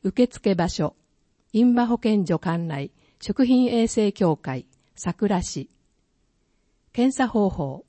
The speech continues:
水曜日、祝日の場合は木曜日の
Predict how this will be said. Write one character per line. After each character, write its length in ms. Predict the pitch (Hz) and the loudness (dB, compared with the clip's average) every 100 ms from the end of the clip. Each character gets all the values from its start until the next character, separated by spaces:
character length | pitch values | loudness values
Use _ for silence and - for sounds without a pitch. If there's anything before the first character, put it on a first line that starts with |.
| _ _ _ _ | _ _ _ _
水 320 | - - 220 | -8 -2 2
曜 240 | 220 185 160 | 4 4 2
日、 180 | 135 - _ _ _ _ _ _ _ _ - | -2 -10 _ _ _ _ _ _ _ _ -20
祝 220 | - 277 | -4 -2
日 240 | 262 240 | 0 0
の 120 | 214 | 0
場 180 | 180 175 | 0 0
合 180 | 180 160 | 0 0
は 160 | 147 - | 0 -4
木 280 | - 147 220 | -8 -2 2
曜 200 | 202 165 | 4 4
日 220 | 147 156 - _ _ - | 0 -8 -14 _ _ -8
の 200 | 160 | -6